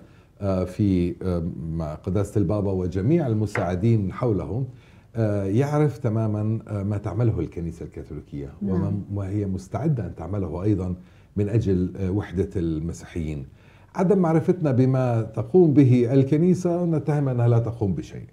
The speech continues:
Speaker 1: لا، هنالك جهود حقيقية موجودة، آه، ولكن وحدة الكنيسة غير م-، منفصلة عن ال-، ال-، الوضع العام، وأحيانًا الوضع السياسي اللي، اللي، اللي موجود، اللي يؤثر.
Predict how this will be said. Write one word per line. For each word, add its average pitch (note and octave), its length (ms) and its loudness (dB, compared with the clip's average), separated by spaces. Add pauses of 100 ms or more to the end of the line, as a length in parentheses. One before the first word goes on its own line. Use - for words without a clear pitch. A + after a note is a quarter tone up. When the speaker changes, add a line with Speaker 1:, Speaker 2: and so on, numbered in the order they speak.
(580)
Speaker 1:
لا، - 340 -2
هنالك G2+ 720 0
جهود G2+ 340 2
حقيقية G2 600 0
موجودة، D2+ 480 -6 (560)
آه، G2+ 120 -2
ولكن D#3 420 2
وحدة D3 200 2
الكنيسة C#3+ 440 2
غير C#3+ 180 4
م-، A#2 300 0
منفصلة A#2+ 500 2
عن A#2+ 260 2
ال-، C3+ 120 0
ال-، G#2+ 580 2
الوضع F#2+ 600 0
العام، F#2+ 720 2
وأحيانًا A2+ 540 0
الوضع G#2 340 -2
السياسي G#2 840 -2
اللي، F#2+ 220 0
اللي، F2+ 180 -2
اللي F2+ 140 -2
موجود، F#2+ 480 0
اللي F#2+ 180 -2
يؤثر. F#2+ 540 -4